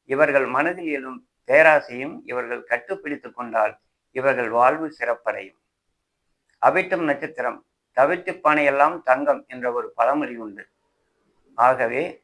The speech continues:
உழைப்பால் முன்னேறும் நட்சத்திரம். தன்னைத்தானே பாராட்டும் குணத்தை இவர்கள் குறைத்து கொண்டால் இவர்கள் வாழ்வு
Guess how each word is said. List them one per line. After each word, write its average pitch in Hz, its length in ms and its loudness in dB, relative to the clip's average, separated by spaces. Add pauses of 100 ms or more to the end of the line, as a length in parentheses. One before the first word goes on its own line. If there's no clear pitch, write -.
(140)
உழைப்பால் 160 760 2
முன்னேறும் 139 480 -2
நட்சத்திரம். 120 680 -4 (800)
தன்னைத்தானே 175 840 2
பாராட்டும் 147 640 4
குணத்தை 135 560 -8
இவர்கள் 123 400 -8
குறைத்து 135 440 -8
கொண்டால் 120 460 -4
இவர்கள் 113 440 -8
வாழ்வு 127 500 -2